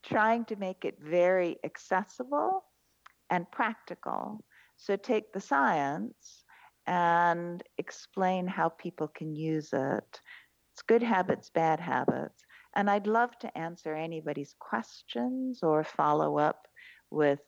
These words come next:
um, ideas, comments on this topic. As I said, I'm actively involved in research on it, and it continues.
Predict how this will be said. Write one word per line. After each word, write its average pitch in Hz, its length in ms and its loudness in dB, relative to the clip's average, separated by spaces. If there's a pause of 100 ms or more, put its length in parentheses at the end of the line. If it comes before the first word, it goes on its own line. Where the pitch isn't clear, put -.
(180)
um, 143 500 -2 (540)
ideas, 220 880 2
comments 185 840 -2 (380)
on 165 500 2
this 165 240 -2
topic. 165 560 0 (100)
As 139 140 -2
I 147 100 2
said, 151 320 2
I'm 139 220 0
actively 135 560 -2
involved 135 440 0
in 131 120 -4
research 160 540 -2
on 139 240 2
it, 135 280 0 (440)
and 143 280 2
it - 200 -4
continues. 131 840 -2